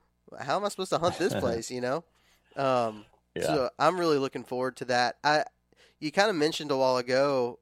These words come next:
Speaker 1: um, that out there in those states, there's a lot of hunters who are not really interested in whitetails. They're, they're after different things. They're interested in elk, mule deer, pronghorn.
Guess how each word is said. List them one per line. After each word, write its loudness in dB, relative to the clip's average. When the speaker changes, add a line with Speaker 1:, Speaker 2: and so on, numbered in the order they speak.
Speaker 1:
um, -4
that -2
out -2
there -2
in -2
those -4
states, -6
there's -8
a -6
lot 0
of -4
hunters -2
who -4
are 0
not -2
really -2
interested -8
in -4
whitetails. -4
They're, -4
they're -2
after -2
different -6
things. -4
They're -6
interested -10
in -10
elk, -2
mule -4
deer, -2
pronghorn. -2